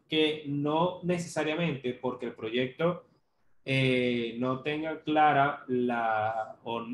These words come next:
en esa oportunidad no haya tenido clara lo, el norte de cómo monetizarlo, no quiere decir que su token no se vaya a pumpear. Esto es producto del fomo y posiblemente,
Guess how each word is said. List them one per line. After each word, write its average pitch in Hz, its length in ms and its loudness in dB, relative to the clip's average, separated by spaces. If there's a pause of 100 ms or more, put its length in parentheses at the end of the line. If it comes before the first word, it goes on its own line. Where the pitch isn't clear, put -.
en 120 220 -2
esa 120 180 -4
oportunidad 123 580 -2 (260)
no 131 80 2
haya 160 200 6
tenido 151 320 2
clara 143 440 6
lo, 123 720 4
el 135 260 0
norte 170 360 6
de 127 120 4
cómo 131 200 0
monetizarlo, 160 880 2 (260)
no 143 140 2
quiere 180 240 6
decir 190 560 6
que 156 160 4
su 131 180 -2
token 143 340 2
no 147 120 0
se 156 100 -2
vaya 143 220 2
a 135 40 -4
pumpear. 113 440 0 (260)
Esto 127 260 2
es 165 60 6
producto 170 720 4 (220)
del 135 440 4
fomo 160 600 4
y 131 80 0
posiblemente, 139 920 -2